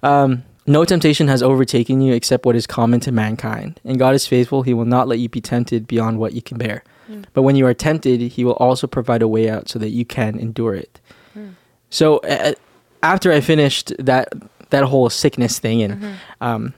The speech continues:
Speaker 1: after all the, the hardships I went through, like, I
Speaker 2: Mm.
Speaker 1: s-, I just kept thinking about, like,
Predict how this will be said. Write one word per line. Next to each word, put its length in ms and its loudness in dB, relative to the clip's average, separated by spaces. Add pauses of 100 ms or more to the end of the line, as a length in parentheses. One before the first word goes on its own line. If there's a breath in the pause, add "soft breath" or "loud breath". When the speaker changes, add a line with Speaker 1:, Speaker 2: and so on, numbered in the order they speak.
(160)
Speaker 1:
after 300 -2
all 240 2
the, 260 0
the 180 -4
hardships 380 -4
I 60 -4
went 160 -4
through, 140 -4
like, 160 -2
I 60 -8
Speaker 2:
Mm. 40 -6
Speaker 1:
s-, 220 -8 (480)
I 80 0
just 400 -4
kept 220 0
thinking 440 0
about, 320 0
like, 280 -6